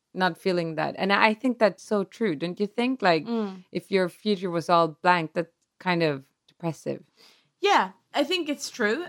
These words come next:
Speaker 2: but you should also, li-, it's a little bit, contra-, may-, maybe it's not contradictory, but it, but in terms of living in the now
Speaker 1: Yeah,
Speaker 2: as well.
Speaker 1: yeah, that's
Speaker 2: But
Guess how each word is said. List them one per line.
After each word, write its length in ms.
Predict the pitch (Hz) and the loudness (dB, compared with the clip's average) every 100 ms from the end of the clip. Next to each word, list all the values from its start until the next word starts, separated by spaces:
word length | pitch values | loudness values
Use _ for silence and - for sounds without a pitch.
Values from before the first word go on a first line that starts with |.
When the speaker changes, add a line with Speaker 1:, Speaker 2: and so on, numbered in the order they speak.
| - | -4
Speaker 2:
but 180 | 254 226 | -2 0
you 80 | 247 | -2
should 180 | - 254 | 0 4
also, 340 | 277 302 320 | 4 4 2
li-, 140 | 294 269 | 2 2
it's 220 | 247 - | 0 0
a 80 | 254 | 2
little 240 | 285 330 | 4 4
bit, 200 | 277 254 | 4 2
contra-, 300 | 262 233 - 165 | -4 -4 -4 -6
may-, 220 | 165 160 | -6 -2
maybe 240 | 220 240 202 | 2 4 2
it's 120 | - | 0
not 160 | 160 - | -6 -4
contradictory, 540 | 180 170 170 - 170 | -6 -4 -4 0 0
but 160 | 170 196 | 2 2
it, 480 | 190 - 175 190 196 | 0 -4 -16 -10 0
but 100 | 214 | 2
in 100 | 208 | 2
terms 280 | 240 202 196 | 2 2 0
of 80 | |
living 360 | 202 202 196 190 | 0 0 0 0
in 160 | 185 180 | 0 0
the 80 | 175 | 0
now 600 | 185 190 185 151 156 175 | 4 6 6 4 -2 0
Speaker 1:
Yeah, 320 | 370 349 220 | 4 6 6
Speaker 2:
as 80 | 143 | 6
well. 260 | 208 160 202 | 6 6 4
Speaker 1:
yeah, 280 | 311 208 165 | 4 4 2
that's 300 | 240 226 | 0 -2
Speaker 2:
But 40 | - | -2